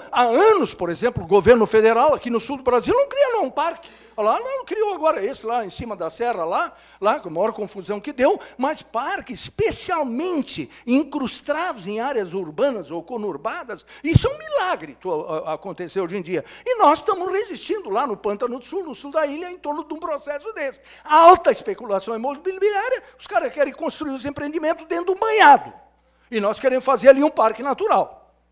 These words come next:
como indica a ecologia, a boa ecologia deve propor. Bom, em torno dessa briga, nós descobrimos, eu há anos atrás descobri que os dois empreendedores, duas empresas de, de, de, de grandes, uma,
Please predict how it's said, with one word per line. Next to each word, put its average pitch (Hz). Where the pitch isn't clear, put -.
como 165
indica 180
a 190
ecologia, 196
a -
boa 143
ecologia 208
deve 156
propor. 247
Bom, -
em 415
torno 415
dessa 262
briga, 392
nós 480
descobrimos, 339
eu 240
há 220
anos 220
atrás 285
descobri 339
que 403
os 339
dois 440
empreendedores, 214
duas 214
empresas 196
de, 165
de, 143
de, 135
de 139
grandes, 262
uma, 214